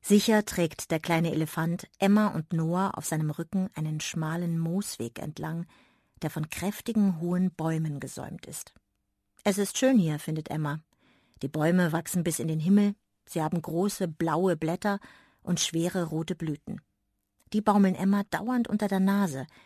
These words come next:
denn die Äste hängen tief unter der Blütenlast. Die Sonne blitzt und blinkt durch die Lücken zwischen den Blättern, die sich im Wind bewegen, und so entstehen vor Emmas Augen immer neue Figuren aus Licht und Schatten. „Cool“,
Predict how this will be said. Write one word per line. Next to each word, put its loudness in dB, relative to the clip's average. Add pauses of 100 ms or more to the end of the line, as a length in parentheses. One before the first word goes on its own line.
(260)
denn -2
die -4
Äste -2
hängen -2
tief 0
unter -4
der -4
Blütenlast. -4 (1120)
Die -4
Sonne 6
blitzt -2
und -6
blinkt 4
durch -4
die -6
Lücken -2
zwischen -10
den -4
Blättern, -4
die -4
sich -8
im -4
Wind -2
bewegen, -4 (540)
und 0
so 2
entstehen 2
vor -6
Emmas -2
Augen -4 (200)
immer 4
neue 0
Figuren -6
aus -8
Licht -6
und -8
Schatten. -8 (1000)
„Cool“, 2